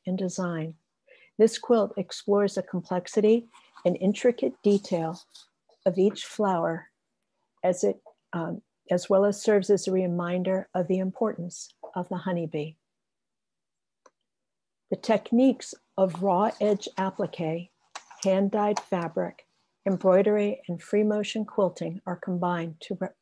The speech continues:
represent this impressive flower. Over the top,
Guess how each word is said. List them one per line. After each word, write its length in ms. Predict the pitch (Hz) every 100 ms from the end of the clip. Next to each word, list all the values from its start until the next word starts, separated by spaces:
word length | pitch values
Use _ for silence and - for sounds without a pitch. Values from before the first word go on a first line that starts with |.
| _ _ -
represent 540 | 202 185 180 160 - - _ _ _ _ -
this 180 | 170
impressive 560 | 190 170 185 160 190 165
flower. 500 | - 165 156 143 - _ _ _ _ _ - - _ _ _ _ _ - _ _ _ _ _ _ _ _ _ _ _ _ _ _ _ _ _ _ _ - - _ _ _ 190
Over 220 | 202 226
the 100 | 240
top, 460 | 240 277 220 180